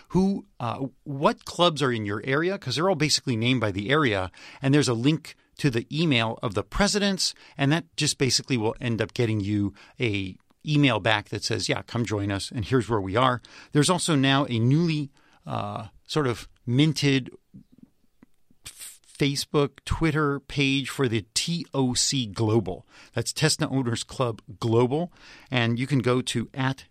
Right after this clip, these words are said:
Tesla Owners W W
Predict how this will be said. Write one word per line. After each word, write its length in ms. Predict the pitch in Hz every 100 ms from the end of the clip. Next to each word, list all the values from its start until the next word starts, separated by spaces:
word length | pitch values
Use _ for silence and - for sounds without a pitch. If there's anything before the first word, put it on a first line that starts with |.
| _ -
Tesla 500 | - 165 - 147 - -
Owners 500 | 135 139 139 139 131
W 640 | 98 87 123 123 123 120 92 -
W 560 | 117 107 95 92 104